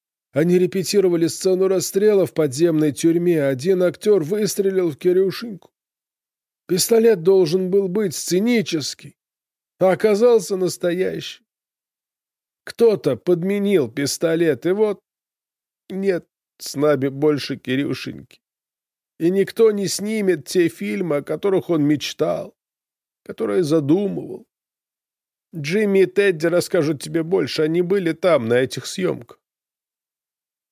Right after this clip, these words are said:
«Кира пригласил нас с Тедди сыграть эпизодические роли», сказал Джим Советский, в свою очередь обнявшись с Мельхиором. А затем, будучи вежливым и светским человеком,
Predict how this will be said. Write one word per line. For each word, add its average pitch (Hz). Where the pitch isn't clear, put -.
«Кира 120
пригласил 104
нас 101
с -
Тедди 110
сыграть 107
эпизодические 113
роли», 95
сказал 107
Джим 107
Советский, 113
в 85
свою 120
очередь 127
обнявшись 107
с -
Мельхиором. 101
А 120
затем, 143
будучи 120
вежливым 117
и 127
светским 104
человеком, 147